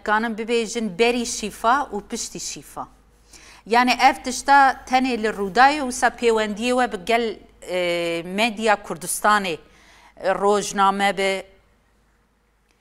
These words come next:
e, rojname, e, televizyonê din, e, em bêjin hevkarên jin. E, pêwendiyê we hene hûn dibînin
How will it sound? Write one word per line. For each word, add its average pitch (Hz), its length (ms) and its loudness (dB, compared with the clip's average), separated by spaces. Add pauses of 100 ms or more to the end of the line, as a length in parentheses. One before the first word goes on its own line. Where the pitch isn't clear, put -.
(320)
e, 175 600 0 (520)
rojname, 180 1000 -4 (260)
e, 160 340 -6
televizyonê 165 720 -8
din, 165 440 -10
e, 156 100 -10 (540)
em 160 180 -10
bêjin 160 580 -10 (260)
hevkarên 165 1000 0
jin. 147 360 -4 (580)
E, 170 240 -2 (100)
pêwendiyê 202 480 -2
we 233 160 2
hene 262 260 -2
hûn 185 240 -12
dibînin 220 560 -8